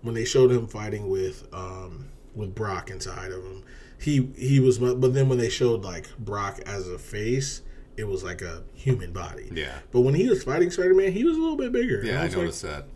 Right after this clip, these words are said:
Speaker 1: "Hmm, okay." They're trying.
Speaker 2: Yeah.
Speaker 1: At least they're trying. And every time they showed him and he was talking to the Sandman or whatever, they showed him as Venom.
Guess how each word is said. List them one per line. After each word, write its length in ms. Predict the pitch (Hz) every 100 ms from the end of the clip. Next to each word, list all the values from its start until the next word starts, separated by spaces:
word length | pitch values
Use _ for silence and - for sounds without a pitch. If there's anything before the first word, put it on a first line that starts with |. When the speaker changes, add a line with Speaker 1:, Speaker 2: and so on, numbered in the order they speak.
| 453
Speaker 1:
"Hmm, 720 | 440 403 233 147 131 131 180
okay." 360 | - 160 180 185 - -
They're 120 | 110
trying. 680 | - 226 196 110 85 67 -
Speaker 2:
Yeah. 140 | 90 69
Speaker 1:
At 100 | 67
least 220 | 71 -
they're 100 | 107
trying. 420 | - 139 120 101 - - - -
And 140 | - 107
every 220 | 131 135
time 260 | - 131
they 100 | 127
showed 360 | 117 - 117 113
him 300 | 113 113 113
and 100 | 104
he 100 | 107
was 160 | 95 -
talking 380 | 110 110 113 104
to 140 | 110
the 60 | 104
Sandman 680 | - 107 107 104 107 104 104
or 100 | 92
whatever, 500 | 95 104 104 104 - - - - -
they 100 | -
showed 240 | - - 98
him 100 | 95
as 200 | 90 90
Venom. 600 | 90 95 120 127 120